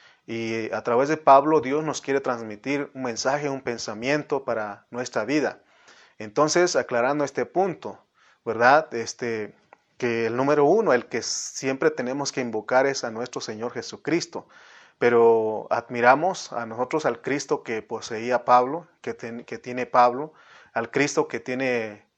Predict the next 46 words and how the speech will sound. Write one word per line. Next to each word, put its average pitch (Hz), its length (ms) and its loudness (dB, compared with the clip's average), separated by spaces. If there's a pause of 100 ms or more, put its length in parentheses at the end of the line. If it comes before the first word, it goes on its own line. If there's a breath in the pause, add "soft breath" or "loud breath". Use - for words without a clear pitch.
(220)
Carrillo, 120 640 0 (160)
el 117 220 -8
Cristo 131 260 -2
que 131 100 -4
tiene 127 300 -6
Cayetano, 123 680 -2 (480 soft breath)
pero 135 160 8
a 131 60 10
veces, 156 480 2
este, 117 640 -4
los 120 320 -4
mencionamos 127 580 -2
a 123 160 4
ellos 180 260 0
por 120 200 2
a-, 113 240 0 (120)
como 113 520 -6
son 151 180 -4
nuestras 156 320 -4
fuentes, 160 400 0
¿no? 127 140 -4
Por 123 180 -4
eso 120 240 0
a 117 60 2
veces 123 400 -4 (420 loud breath)
decimos 135 480 -4
que 113 140 -4
Pablo 127 360 4
dijo 170 240 -2
y 113 120 -4
fue 131 240 -4
el 131 120 -6
que 120 120 -6
lo 107 200 -10
escribió, 117 460 0
pero 127 180 4
fue 143 340 0
Dios 165 300 -2
el 147 140 0
que 123 140 -4
lo 117 120 -4
inspiró 113 440 -6
a 135 100 6
él 165 100 2
para 113 300 2
que 107 300 -10